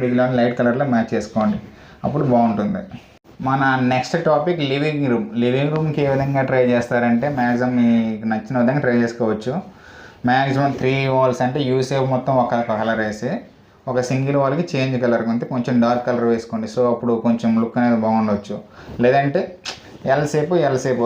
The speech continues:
రెండు ఎల్ షేప్లు కూడా రెండు కలర్లు వేసుకుంటే సరిపోతుంది. అంటే నాలుగు వాల్స్ ఉంటాయి కదా, ఎల్ షేప్ ఒక కలర్, ఎల్ షేప్ ఒక కలర్, అప్పుడు మ్యాక్సిమం రెండు లైట్ కలర్లే వేసుకుంటే కొంచెం మీడియం రేంజ్ డార్క్ కలర్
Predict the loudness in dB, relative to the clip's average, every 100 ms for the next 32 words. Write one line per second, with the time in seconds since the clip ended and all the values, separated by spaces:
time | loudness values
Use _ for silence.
0 | 2 2 2 2 0 -2 -2 -2 0 0
1 | -4 -10 -20 _ -4 -2 0 0 0 -2
2 | -2 -2 0 0 0 0 0 0 2 2
3 | 2 2 2 2 0 -2 -2 0 0 -2
4 | -8 -20 -6 -2 0 0 0 0 0 0
5 | 0 0 0 0 0 0 0 -2 -2 -2
6 | -2 -2 0 2 4 2 2 2 2 4
7 | 2 0 -2 -6 -12 -20 -20 -4 0 0
8 | 0 0 0 2 2 0 -2 -4 -4 -4
9 | -4 -4 -2 0 0 0 2 2 0 0
10 | 0